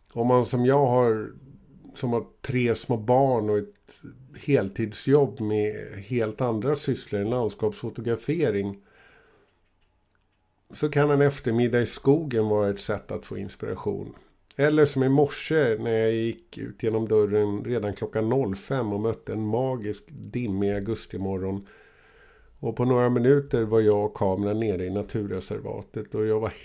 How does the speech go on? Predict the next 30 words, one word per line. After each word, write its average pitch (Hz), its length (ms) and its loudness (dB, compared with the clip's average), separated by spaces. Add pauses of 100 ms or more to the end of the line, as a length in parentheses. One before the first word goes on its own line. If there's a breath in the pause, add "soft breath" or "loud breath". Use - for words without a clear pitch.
helt 139 480 0
vidöppen. 117 840 -2
Intrycken 117 840 -4
fullkomligt 104 840 -4
flödade. 131 840 -2 (3000 soft breath)
Men 127 160 0
då 143 140 10
den 143 160 8
mesta 151 320 2
tiden 123 360 2
trots 117 320 -2
allt 107 180 -2
kommer 135 360 2
att 117 160 0
handla 104 300 -2
om 101 100 -2
helt 98 380 -6
andra 123 320 -2
saker 98 480 -4
så - 140 -8
tycker - 320 -8
jag 98 200 -2
det 107 120 0
är 107 160 0
de 107 160 -2
små 143 560 0
sakerna 101 720 -6
som 110 240 -6
gör 92 200 -6
skillnad. 131 720 -4